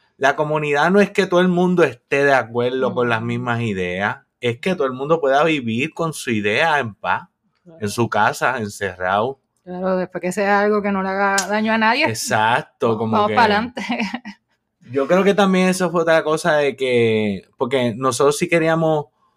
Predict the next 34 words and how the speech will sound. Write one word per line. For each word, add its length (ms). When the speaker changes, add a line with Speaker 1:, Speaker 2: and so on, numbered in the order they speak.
Speaker 1:
mudarnos 640
para 340
todas 140
estas 180
cosas, 320
para 200
aprender 640
más 300
de 120
la 60
historia 540
del 160
punk, 520
para 520
aprender 460
más 280
de 80
la 80
historia 380
del 140
skateboarding, 1120
Speaker 2:
Ujú. 340
Speaker 1:
pero 260
sobre 480
todo 640
para 300
poder 440
entrar 640
en 180
las 200
protestas 960
personalmente, 1160
estar 380
allí 720